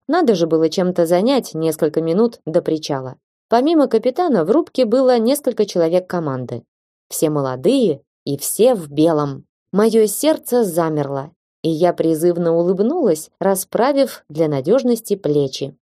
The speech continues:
"Всем привет!" поздоровалась я и подошла к капитану. "Мисс Уитлок", кивнул мне мужчина. "Хотите подержать штурвал?"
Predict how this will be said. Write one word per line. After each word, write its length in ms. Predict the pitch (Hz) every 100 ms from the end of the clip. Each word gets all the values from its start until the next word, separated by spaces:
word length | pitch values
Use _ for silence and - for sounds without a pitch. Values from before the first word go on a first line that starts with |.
| _ _
"Всем 240 | - 403 370
привет!" 460 | 220 165 180 - - _ -
поздоровалась 720 | 165 160 156 147 151 156 -
я 160 | 294
и 60 | 311
подошла 440 | - 170 156 180
к 80 | 185
капитану. 600 | - 175 156 143 135 - _ _ _ 180
"Мисс 280 | 190 180
Уитлок", 520 | 214 320 196 143 - - _ _
кивнул 380 | - 160 170 156
мне 220 | 160 160
мужчина. 560 | 165 - 165 156 143 147 _ _ _ _
"Хотите 420 | - 170 180 180 170
подержать 520 | 165 165 151 165 156
штурвал?" 600 | - 156 156 165 294